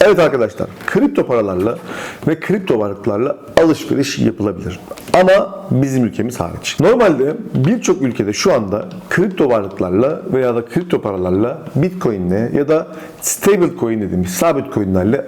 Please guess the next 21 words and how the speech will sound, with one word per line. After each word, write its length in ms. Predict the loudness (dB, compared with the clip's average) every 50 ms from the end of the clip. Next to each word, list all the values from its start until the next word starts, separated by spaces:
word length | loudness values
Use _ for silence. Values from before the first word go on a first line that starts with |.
| 0 0
alışveriş 560 | 0 0 -2 -6 -4 -4 -4 -4 -4 -2 0
yapma 380 | 0 0 0 -2 -4 -4 -4 -2
şansına 500 | 0 0 0 0 0 -2 -4 -4 -4 -2
sahibiz. 520 | -2 -4 -4 -4 -6 -8 -10 -10 -12 -12 -14 -14 -14 -4
Fakat 400 | 0 0 2 2 2 0 0 -2
bizim 220 | -2 0 2 2 2
ülkemizde 360 | 2 0 -2 -2 0 0 0
yaklaşık 400 | 0 2 0 -2 -4 -4 -6 -10 -12 -8 -6 -6
iki 180 | -4 -2 -4
sene 240 | -2 0 -2 -2 -2
önce 180 | -2 -2 0 0
ya 60 | 0
da 60 | 0
üç 200 | 0 -2 0 0
sene 120 | 0 0
önce 140 | 0 -2 -2
çıkan 340 | -4 -2 -2 0 0 0 -2
bir 100 | -2 0
yönetmelikle 640 | 0 0 0 -2 -2 0 -2 -2 -2 -2 -2 -2
beraber 380 | -2 -2 -2 -2 0 2 0 0 -2 -6 -16 -18 -4 -2
bu 340 | 2 2 2 2 0 -2